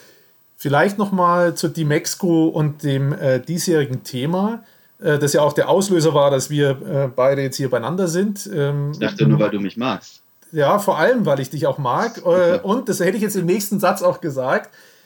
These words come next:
Speaker 1: Äh, das Konzept von Digital Live Talk ist ja eigentlich erstmal mit Menschen aus allen Ecken des Lebens zu sprechen, die erstmal nicht in meiner Branche zu Hause sind.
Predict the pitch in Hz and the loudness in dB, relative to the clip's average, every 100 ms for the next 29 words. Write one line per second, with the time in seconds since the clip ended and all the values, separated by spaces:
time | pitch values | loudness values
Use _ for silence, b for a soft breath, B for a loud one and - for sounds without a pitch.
0 | b b b 165 160 156 - 160 143 208 | b b b 2 2 2 -2 -2 0 -2
1 | 202 180 208 202 196 160 - 139 175 - | 0 -2 -2 -2 0 -2 0 0 0 0
2 | 190 180 - 147 143 - 131 175 208 196 | -2 0 -4 -2 -2 0 0 0 -2 -2
3 | 175 175 - 175 156 151 151 160 - 175 | 0 -2 0 0 2 0 -2 -4 -2 -4
4 | 160 151 - 156 170 160 151 170 143 139 | -2 -4 0 2 2 0 -4 -2 -2 -2
5 | - 151 135 156 180 - - 156 139 143 | -4 -4 0 0 0 -4 -6 -6 -2 0
6 | 175 147 156 151 165 147 165 156 170 220 | 0 -2 -2 -4 -4 -4 0 2 2 2
7 | - - 170 113 117 113 117 113 127 131 | -2 -8 -4 -2 -2 -2 -4 -4 -6 -4
8 | 107 113 127 123 196 208 | 0 0 2 2 0 0